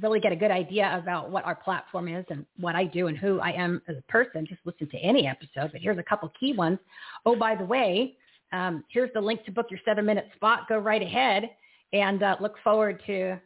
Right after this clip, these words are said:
seeing you on the schedule." And then it's crickets. So I'm like, "Well, why would you reach out to someone, say that you wanna network, you want to, you want to connect, and then not respond?" It's almost like a lot of people say things,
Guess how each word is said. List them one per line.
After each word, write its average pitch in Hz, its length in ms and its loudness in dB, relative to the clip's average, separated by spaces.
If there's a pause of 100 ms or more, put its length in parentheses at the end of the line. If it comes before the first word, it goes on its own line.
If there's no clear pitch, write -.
(140)
seeing 214 180 -2
you 208 60 0
on 190 100 0
the 175 120 -6
schedule." 233 500 2
And 190 100 -2
then 170 140 -2
it's 147 160 -12
crickets. - 340 -8 (380)
So 202 80 6
I'm 202 120 4
like, 202 220 2
"Well, 220 220 0
why 214 240 2
would 381 200 -2
you 320 120 -4
reach 262 240 -6
out 254 160 -2
to 240 120 -8
someone, 143 380 -6 (640)
say 233 140 4
that 254 120 2
you 226 120 -2
wanna 208 200 4
network, 180 440 -2 (120)
you 196 220 -6
want 190 360 -4
to, 170 340 -4 (640)
you 190 160 -4
want 185 220 0
to 170 80 -8
connect, 180 580 0 (160)
and 180 260 -2
then 170 420 -4 (140)
not 190 240 4
respond?" 202 560 -4 (220)
It's - 120 0
almost 196 360 2
like 180 260 2 (680)
a 196 40 -8
lot 196 160 0
of 233 80 0
people 185 360 -6
say 175 160 4
things, 220 320 0